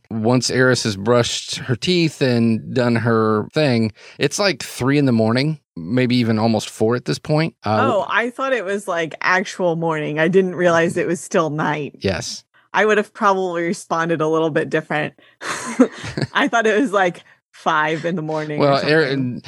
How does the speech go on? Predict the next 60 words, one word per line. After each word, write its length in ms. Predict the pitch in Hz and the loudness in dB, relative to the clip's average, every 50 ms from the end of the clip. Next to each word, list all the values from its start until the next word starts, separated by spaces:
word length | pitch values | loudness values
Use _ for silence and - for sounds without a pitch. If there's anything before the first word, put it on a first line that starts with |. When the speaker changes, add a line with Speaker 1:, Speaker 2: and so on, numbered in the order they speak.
| 123 | -6
Speaker 1:
Eris, 280 | - 147 175 175 131 139 | -2 0 0 0 0 0
I, 160 | 139 143 147 139 | 0 0 0 0
I 180 | 123 135 135 | 2 2 2
imagine, 400 | 131 127 131 131 131 123 123 117 | 2 4 2 2 2 2 0 -2
probably 420 | - - 127 123 123 120 117 120 104 | 0 0 0 2 2 2 2 2 2
has, 200 | 107 117 110 104 | 2 2 2 0
like, 160 | 110 104 - | 0 -4 -4
blackout 480 | - 104 104 107 107 - 117 110 - | -2 0 0 0 2 2 0 0 0
curtains 440 | - - 123 123 - 123 127 123 110 | -2 -2 -2 0 0 0 -2 0 2
and 80 | 117 120 | 2 2
everything, 260 | 120 123 123 131 123 | 2 2 2 2 0
so 100 | - 135 | 0 2
you 120 | 127 120 113 | 2 2 4
never 320 | 113 131 147 147 139 127 | 4 2 2 2 2 2
really 340 | 113 107 120 139 131 120 107 | 2 2 2 2 2 2 2
know 180 | 104 107 107 104 | 0 0 0 -2
what 220 | 101 104 92 - | -2 -4 -4 -6
time 300 | - - 113 117 113 110 | -6 -4 -2 -2 0 -2
it 60 | 104 107 | -2 -2
is 220 | 107 110 107 101 | -4 -6 -6 -6
until 340 | 104 104 104 98 - 120 113 | -6 -8 -6 -4 -2 -2 0
you 180 | 107 104 104 | 0 -2 -4
look 220 | 101 110 117 - - | -2 -2 -2 -2 -4
at 40 | - | -10
your 120 | - 107 | -14 -10
comm, 440 | - - 117 113 104 101 98 104 104 | -4 -2 -2 0 0 0 -2 -2 -4
so. 220 | - 101 98 98 - - - - _ | -4 -4 -6 -6 -8 -10 -18 -10 _
Speaker 2:
That 200 | - 214 214 196 | 0 0 0 0
checks. 500 | - - 185 165 175 175 - - - - _ _ | 0 -2 0 0 0 -2 -6 -12 -16 -18 _ _
Eris 300 | - 226 233 240 240 - | -4 -2 0 0 0 0
gets 180 | - 269 247 - | 0 0 0 2
off 120 | 240 226 | 0 0
the 100 | 208 208 | 0 -2
comm 240 | 190 226 208 208 208 | -2 0 2 2 2
with 160 | 196 190 175 | 2 -2 -2
Jet 240 | - 214 196 196 190 | 0 2 2 2 2
and 100 | 175 214 | 0 -2
then 80 | 190 175 | 0 2
actually 360 | 175 185 180 - - 175 175 | 2 0 0 0 -4 -2 0
looks 200 | 170 180 196 - | 0 0 0 0
at 80 | 214 196 | -2 -2
it 40 | |
and 100 | 190 180 | -2 -2
be 80 | 180 196 | -4 -4
like, 220 | 196 190 190 - _ _ _ _ _ _ _ | -4 -4 -6 -8 _ _ _ _ _ _ _
"What 160 | - 381 - | -4 -2 0
the 100 | - 220 | 0 0
fuck? 400 | 220 - - - - 349 392 - - 605 | 0 -2 -6 -4 0 0 0 0 -2 -4
It's 180 | 523 494 - | -4 -2 -2
not 240 | 508 392 302 240 226 | 0 0 2 2 2
morning. 560 | 208 208 226 233 254 277 349 370 392 403 415 427 - _ _ _ - - - - | 2 2 2 2 2 2 2 2 2 2 0 -2 -4 _ _ _ -20 -14 -8 -8
It's 100 | 403 - | -6 -4
still 240 | - 494 508 523 359 | 0 0 2 2 2
night. 540 | 294 302 330 392 440 554 480 277 202 151 - _ _ _ _ - | 2 2 2 2 2 2 2 0 -2 -4 -8 _ _ _ _ -12
I 40 | - | -10
just 180 | 605 - - 587 | -8 -6 -2 -2
went 120 | 622 554 | -2 0
to 80 | 554 - | 0 0
bed 160 | - 466 480 440 | 0 0 0 0
an 140 | 381 - | -2 -2